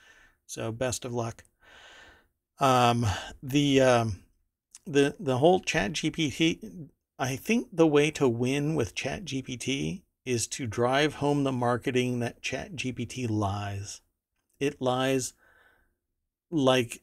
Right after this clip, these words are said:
it, it, like a soulless liar would lie. It has no soul. It, it doesn't feel pain. It has no anima. It has nothing to it. So it just spews out garbage.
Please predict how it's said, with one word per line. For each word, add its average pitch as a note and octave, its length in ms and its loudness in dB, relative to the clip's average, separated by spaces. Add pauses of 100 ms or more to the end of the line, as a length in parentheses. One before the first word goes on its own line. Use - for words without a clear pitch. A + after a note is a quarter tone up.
(140)
it, C#3 220 4
it, C3+ 220 6
like D3 540 0
a C3+ 80 2
soulless C#3 680 4
liar A#2+ 460 2
would A2+ 380 -2
lie. F#2+ 380 -2 (420)
It C#3+ 140 4
has C#3+ 320 4
no C#3 160 2
soul. C#3+ 420 0
It, A2 200 -2
it B2+ 200 -2
doesn't C#3 380 2
feel D3+ 340 -2
pain. C#3 400 -6
It A2+ 140 -2
has C3+ 380 0
no D3+ 400 2 (600)
anima. E3+ 640 2
It C3+ 180 0
has D3 340 0
nothing F3 720 0
to D4 360 0
it. - 220 -8 (140)
So E3 240 4
it G#3+ 100 -4
just F#3+ 300 -2
spews F#3 420 0
out F3 240 -4
garbage. A3 600 -4